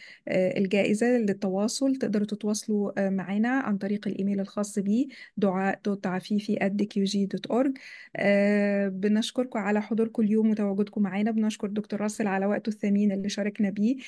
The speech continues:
آه، شكرًا أستاذة سميرة على حضور حضرتك ومشاركتك، آه، آه، إجابات، آه، آه، الحضور، آه، من السيدات ال-، آه، الأفاضل، ونراكم على خير إن شاء الله، وفي انتظار ملفات المشاركة. وفي حال الاستفسار كما ذكرت أمامكم على الشاشة،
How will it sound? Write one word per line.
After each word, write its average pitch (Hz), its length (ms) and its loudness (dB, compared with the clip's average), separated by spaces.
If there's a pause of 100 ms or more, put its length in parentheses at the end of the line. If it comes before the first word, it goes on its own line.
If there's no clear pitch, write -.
(260)
آه، 202 120 6
شكرًا 233 320 0
أستاذة 214 220 0
سميرة 220 440 2
على 202 460 0
حضور 220 340 -2
حضرتك 214 460 -4
ومشاركتك، 214 640 -2 (380)
آه، 196 400 4
آه، 196 380 0
إجابات، 214 540 -2
آه، 202 160 -2
آه، 202 880 -4 (380)
الحضور، 208 720 2
آه، 208 160 2
من 208 400 4
السيدات 202 800 -2
ال-، 196 180 -2
آه، 196 580 -2
الأفاضل، 226 560 2 (340)
ونراكم 220 760 4
على 208 160 -2
خير 208 220 -2
إن 208 80 2
شاء 202 220 -4
الله، 208 320 -2 (260)
وفي 214 300 2
انتظار 226 380 2
ملفات 214 460 -2
المشاركة. 247 480 -2
وفي 254 280 2
حال 226 240 2
الاستفسار 208 600 -2
كما 226 240 0
ذكرت 208 360 -2
أمامكم 208 520 0
على 190 200 -2
الشاشة، 233 460 -2